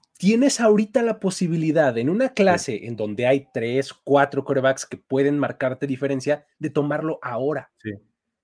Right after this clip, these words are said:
Speaker 1: ¿no? El próximo año no
Speaker 2: Sí,
Speaker 1: lo vas a
Speaker 2: imposible.
Speaker 1: lograr,
Speaker 2: Sí.
Speaker 1: ¿no?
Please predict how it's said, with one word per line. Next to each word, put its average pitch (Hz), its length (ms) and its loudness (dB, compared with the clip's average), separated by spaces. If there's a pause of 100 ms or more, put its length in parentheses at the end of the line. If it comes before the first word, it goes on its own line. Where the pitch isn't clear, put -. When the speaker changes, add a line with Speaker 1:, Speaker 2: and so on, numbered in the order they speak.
Speaker 1:
¿no? 131 300 -8 (160)
El 131 220 -4
próximo 170 520 0
año 180 240 2
no 156 1000 0
Speaker 2:
Sí, 131 240 2
Speaker 1:
lo - 160 -4
vas 196 140 -4
a - 20 -4
Speaker 2:
imposible. 156 300 -2
Speaker 1:
lograr, 107 160 -4 (400)
Speaker 2:
Sí. - 100 -10
Speaker 1:
¿no? 151 220 -2